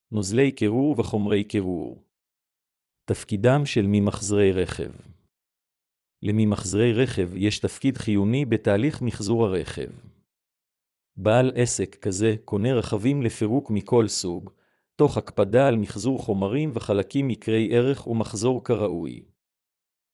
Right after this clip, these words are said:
על ידי שיתוף פעולה עם ממחזרי רכב, אנשים ועסקים יכולים להבטיח שהמכוניות הישנות שלהם מטופלות בצורה אחראית לסביבה. ממחזרים אלה לא רק עוזרים להפחית את הפסולת, אלא גם תורמים לכלכלה המעגלית על ידי שחזור ושימוש חוזר בחומרים שאחרת היו הולכים לאיבוד.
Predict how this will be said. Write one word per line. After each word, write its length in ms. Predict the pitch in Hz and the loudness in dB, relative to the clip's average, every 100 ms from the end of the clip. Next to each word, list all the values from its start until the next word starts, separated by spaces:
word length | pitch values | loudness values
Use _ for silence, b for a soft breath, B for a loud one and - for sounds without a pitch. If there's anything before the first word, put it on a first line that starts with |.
| _ | _
על 100 | 101 | -2
ידי 260 | 107 131 156 | 0 2 2
שיתוף 400 | - - 135 - | 0 0 -2 0
פעולה 440 | 101 95 101 120 | -2 0 2 2
עם 180 | 107 101 | 2 0
ממחזרי 540 | 95 92 - 104 98 | 0 -4 -2 0 2
רכב, 400 | 98 107 - 80 82 - _ _ _ _ | 2 0 -2 -6 -8 -18 _ _ _ _
אנשים 380 | 120 104 - 156 | -6 -4 -2 0
ועסקים 520 | 120 98 - - 143 143 | 2 2 0 -2 -2 -2
יכולים 380 | 113 120 127 | 0 0 2
להבטיח 480 | 110 98 92 151 - | 2 0 0 0 0
שהמכוניות 720 | - 104 104 - 101 107 127 | 0 -2 -2 -4 -2 -2 0
הישנות 480 | 101 95 95 110 139 | -2 -2 -2 -2 -4
שלהם 420 | - 92 98 110 | -2 0 0 0
מטופלות 580 | 110 - 98 110 123 143 | -4 -4 0 2 4 2
בצורה 420 | 107 - 110 131 | -2 -4 -2 0
אחראית 460 | 127 110 101 107 - | -2 -2 -2 -2 -2
לסביבה. 580 | 101 - 95 90 92 60 - _ _ _ _ _ _ _ _ _ | -4 -4 -6 -4 -4 -6 -12 _ _ _ _ _ _ _ _ _
ממחזרים 640 | 101 110 113 - 110 139 135 | -4 0 0 0 0 0 2
אלה 320 | 113 104 98 | 0 2 2
לא 160 | 110 156 | 4 6
רק 180 | 139 | 4
עוזרים 400 | - 98 95 117 | 2 -4 0 0
להפחית 420 | 101 95 - 127 123 | 2 0 -4 -6 -2
את 100 | 113 | -4
הפסולת, 500 | - - 123 117 123 | -4 0 2 2 0
אלא 180 | 104 | 0
גם 220 | 98 120 127 | 4 2 2
תורמים 440 | 120 107 117 131 | 0 0 0 0
לכלכלה 560 | 110 101 92 98 113 131 | 0 -2 0 0 2 0
המעגלית 720 | 113 104 92 95 107 135 - | 0 0 0 0 0 -4 -6
על 100 | 101 | -2
ידי 240 | 101 110 104 | 0 0 0
שחזור 520 | - - 95 113 101 | -4 -8 0 0 0
ושימוש 480 | 95 104 110 123 - | -4 -4 -2 -4 -6
חוזר 380 | 110 95 131 120 | -6 -2 0 0
בחומרים 640 | 104 104 98 98 123 127 | -2 -2 -2 0 -2 -4
שאחרת 540 | 120 107 - 131 113 113 | -2 0 0 0 0 0
היו 180 | 113 | 2
הולכים 400 | 131 110 - 107 | 2 2 0 -2
לאיבוד. 600 | 104 95 90 95 - 170 | 0 -2 -2 -6 -8 -14